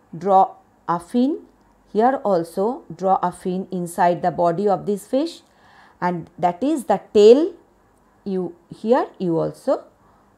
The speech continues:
draw the thin, thin rays to complete the tail of the fish. You know that is, that this tail help the fish to swim in the water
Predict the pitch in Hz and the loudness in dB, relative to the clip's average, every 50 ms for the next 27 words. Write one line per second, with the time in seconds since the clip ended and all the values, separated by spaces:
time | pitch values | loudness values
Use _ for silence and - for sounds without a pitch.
0 | _ _ - 160 165 180 160 156 156 - 185 240 330 - - - _ _ _ _ | _ _ -16 -10 -6 -4 -4 -4 -4 -2 0 0 0 -2 -6 -14 _ _ _ _
1 | _ _ _ _ _ _ _ _ _ _ _ _ _ - - 294 320 320 320 - | _ _ _ _ _ _ _ _ _ _ _ _ _ -8 -4 -4 -2 -2 -4 -4
2 | - 233 214 190 165 147 160 165 185 277 320 - - - _ _ _ _ - 190 | -4 -4 -4 -4 -4 -4 -2 -2 -2 -2 -4 -6 -12 -20 _ _ _ _ -14 -14
3 | 170 170 - 175 160 151 143 - 185 240 277 277 - - - - - 147 175 269 | -12 -8 -6 -6 -6 -6 -8 -8 -6 -6 -6 -8 -12 -20 -16 -10 -6 -4 -4 -4
4 | - - _ _ _ _ _ _ _ _ _ _ _ _ _ _ _ _ _ _ | -6 -10 _ _ _ _ _ _ _ _ _ _ _ _ _ _ _ _ _ _
5 | _ _ _ _ _ _ 330 320 370 415 392 240 170 147 - - 247 330 - - | _ _ _ _ _ _ 2 4 4 6 6 4 4 2 0 -4 -8 -8 -8 -8
6 | - 135 - - - - - - 196 185 180 170 170 190 254 330 - - _ _ | -12 -14 -14 -14 -20 -20 -14 -10 -8 -8 -6 -4 -2 -2 -2 -2 -4 -8 _ _
7 | _ _ _ _ _ _ - 156 175 175 175 180 165 - - _ _ _ _ - | _ _ _ _ _ _ -4 -2 -2 0 -2 -4 -8 -12 -18 _ _ _ _ 0
8 | 165 180 185 226 - - - - _ _ _ _ _ _ - 180 240 302 370 349 | 4 4 4 4 2 -2 -8 -20 _ _ _ _ _ _ -6 -2 -2 -2 -2 -2
9 | - - 240 214 208 202 202 214 233 233 - - _ _ _ _ _ _ _ _ | 0 4 6 6 6 6 6 2 2 -2 -8 -18 _ _ _ _ _ _ _ _
10 | - 269 294 320 339 349 349 - - - _ _ _ _ _ - 160 - 202 190 | 2 4 6 6 6 6 2 -2 -8 -18 _ _ _ _ _ -4 2 6 6 6
11 | 190 190 - 214 208 214 285 311 - - _ - 175 165 160 - - 180 175 180 | 6 4 2 2 2 2 2 -2 -6 -12 _ -6 -6 -6 -6 -8 -6 -4 -2 -2
12 | 196 233 247 - - 180 170 165 156 175 175 160 151 160 160 - - 214 285 415 | -2 -2 -4 -6 -6 -6 -6 -6 -4 -6 -6 -4 -4 -6 -6 -4 -2 -2 -2 -2